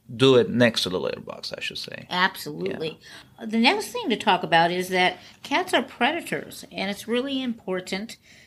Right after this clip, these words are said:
Speaker 2: to provide opportunity for play and predatory behavior
Speaker 1: Mm-hmm.
Speaker 2: with toys.
Speaker 1: Yeah, we mentioned this in our perfect cat toy episode,
Speaker 2: Mm-hmm.
Speaker 1: so it's good to go over this one more time since it's very important
Speaker 2: Yeah,
Speaker 1: for them.
Speaker 2: and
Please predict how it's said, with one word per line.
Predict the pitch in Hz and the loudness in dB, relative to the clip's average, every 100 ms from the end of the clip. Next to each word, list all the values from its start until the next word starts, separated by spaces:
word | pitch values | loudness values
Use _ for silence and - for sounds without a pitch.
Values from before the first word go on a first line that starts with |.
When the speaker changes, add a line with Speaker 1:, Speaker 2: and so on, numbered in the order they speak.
| _ | _
Speaker 2:
to | - 226 | -2 0
provide | 220 196 208 | 2 4 6
opportunity | 214 226 208 - 233 226 | 6 4 0 0 0 0
for | 202 180 | -2 -6
play | - 202 196 196 | -4 0 2 2
and | 180 165 | -2 -4
predatory | 180 180 175 180 160 | -4 -4 -4 -6 -6
behavior | 160 165 160 240 269 117 | -8 -10 -8 -2 0 0
Speaker 1:
Mm-hmm. | 117 120 135 - - | 0 0 -4 -12 0
Speaker 2:
with | 190 202 196 | 2 2 -2
toys. | - - 359 247 147 - - - - - | -14 -6 -2 -2 -4 -8 -14 -16 -18 2
Speaker 1:
Yeah, | 117 | 4
we | 113 117 | 6 6
mentioned | 123 151 - 165 | 6 4 4 4
this | 170 | 2
in | 151 | 4
our | 139 | 2
perfect | 113 139 131 120 - _ _ - | 4 2 4 2 0 _ _ -4
cat | 135 120 - | 0 0 0
toy | - 113 107 104 - | 2 4 4 2 0
episode, | 139 190 - 104 104 | 0 0 2 4 4
Speaker 2:
Mm-hmm. | - | 2
Speaker 1:
so | 104 | 2
it's | 101 107 | 2 0
good | - 117 117 | -2 -4 -4
to | - 110 104 | -2 0 0
go | 104 107 | 2 2
over | 107 110 | 2 2
this | 98 101 - | -2 -4 -4
one | 104 104 | -4 -2
more | 101 | -4
time | 92 - 107 98 | -4 -4 -2 -2
since | 87 98 98 | -6 -8 -8
it's | 98 | -8
very | 98 98 | -2 -2
important | 95 - 339 359 | -2 -4 0 4
Speaker 2:
Yeah, | 294 220 | 4 4
Speaker 1:
for | - | 2
them. | - - | -6 -4
Speaker 2:
and | - 254 233 - | 2 2 2 -4